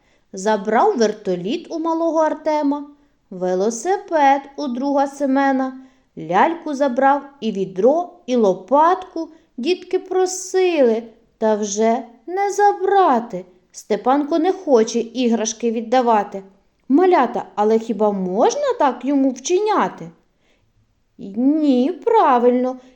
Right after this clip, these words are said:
якщо чужі іграшки хочеш ти взяти, спершу потрібно дозвіл спитати. Ну, а Роман ще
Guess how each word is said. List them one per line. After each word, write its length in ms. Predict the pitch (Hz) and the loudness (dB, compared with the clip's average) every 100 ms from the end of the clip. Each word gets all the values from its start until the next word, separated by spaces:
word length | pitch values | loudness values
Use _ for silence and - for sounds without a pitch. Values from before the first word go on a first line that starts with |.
| - | -2
якщо 420 | 214 214 - 220 | 0 0 -2 -4
чужі 320 | 214 202 185 | -2 -4 -4
іграшки 800 | 196 - - 392 508 494 - 240 | -10 -10 -2 -2 0 -2 -2 -4
хочеш 440 | 233 247 196 226 | 0 0 0 -4
ти 160 | - 262 | -2 -2
взяти, 440 | 247 220 160 - - _ _ | 0 -2 -2 -6 -20 _ _
спершу 680 | - - 175 302 - 427 427 | -20 -4 -2 -2 0 -2 0
потрібно 560 | 247 240 170 185 359 | -4 -2 -6 -4 -4
дозвіл 600 | 427 381 311 269 233 233 | 0 2 4 2 0 -2
спитати. 840 | 233 - 233 226 214 190 190 190 190 _ - - _ - | -4 -2 -2 2 0 0 -4 -10 -12 _ -20 -20 _ -10
Ну, 380 | 226 240 339 - | -4 -4 -4 -2
а 200 | 226 208 | -2 0
Роман 640 | 196 180 175 196 302 403 403 | -2 -6 -4 -4 -4 -6 -14
ще 320 | - - 392 | -18 -10 -8